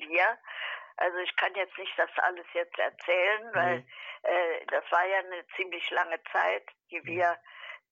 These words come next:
Speaker 1: dann, äh, brauchten, äh, um auf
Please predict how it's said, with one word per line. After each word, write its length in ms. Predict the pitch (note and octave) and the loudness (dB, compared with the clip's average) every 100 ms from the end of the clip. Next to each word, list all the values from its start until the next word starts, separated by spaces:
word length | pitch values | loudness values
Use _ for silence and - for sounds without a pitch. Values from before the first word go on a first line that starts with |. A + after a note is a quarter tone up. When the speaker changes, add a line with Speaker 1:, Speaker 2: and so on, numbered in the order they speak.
| - | 0
Speaker 1:
dann, 380 | F3+ G3 G3+ _ - - - | 2 0 -8 _ -20 -20 -4
äh, 140 | F3 F#3 | -2 -2
brauchten, 1160 | - D#3 D#3+ F#3 G#3 - - - G3+ G3+ G3+ _ - - - _ - | -2 2 4 4 0 -4 -8 -12 -10 -8 -10 _ -20 -20 -20 _ -4
äh, 260 | F#3+ F3+ F3 - | -2 -2 -4 -2
um 420 | G#3+ G#3 G#3+ A3+ - - - | -2 -2 -6 -16 -20 -18 0
auf 240 | F#3 G3 | 2 2